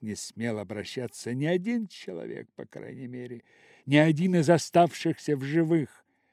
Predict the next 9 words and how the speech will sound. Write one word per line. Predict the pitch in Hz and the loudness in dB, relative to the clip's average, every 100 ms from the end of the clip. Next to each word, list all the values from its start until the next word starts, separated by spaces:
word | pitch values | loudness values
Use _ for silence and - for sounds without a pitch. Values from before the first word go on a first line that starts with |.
| _ _ _ _ _ _ _ _ _ _ _ | _ _ _ _ _ _ _ _ _ _ _
Я | 92 123 | -8 -6
все | - 175 | -4 -6
это | 185 | -6
переносил. | 180 208 208 226 175 - 139 196 190 _ _ _ _ _ _ _ _ _ _ _ _ _ _ _ _ | -6 -8 -6 -8 -10 -12 -10 -12 -14 _ _ _ _ _ _ _ _ _ _ _ _ _ _ _ _
Теперь | 90 85 131 | -16 -10 -8
моя | 185 196 190 165 | -8 -8 -10 -10
очередь | 175 165 - 165 165 - _ _ _ _ _ _ _ _ - | -12 -10 -10 -10 -12 -16 _ _ _ _ _ _ _ _ -20
диктовать | 120 - - - 135 - | -20 -16 -12 -10 -10 -12
условия. | 127 - 82 82 78 80 | -14 -14 -14 -14 -16 -20